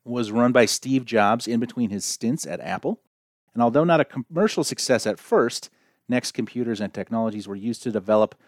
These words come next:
the first web server and web browser, the first app store, games Doom, Doom two, and Quake,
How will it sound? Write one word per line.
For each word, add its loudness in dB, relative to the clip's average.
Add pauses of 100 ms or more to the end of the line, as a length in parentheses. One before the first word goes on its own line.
(140)
the -20
first -8
web 0
server -2
and -6
web 2
browser, 2 (180)
the -16
first -6
app 0
store, -2 (520)
games 0
Doom, 2
Doom 2
two, 0
and 0
Quake, 0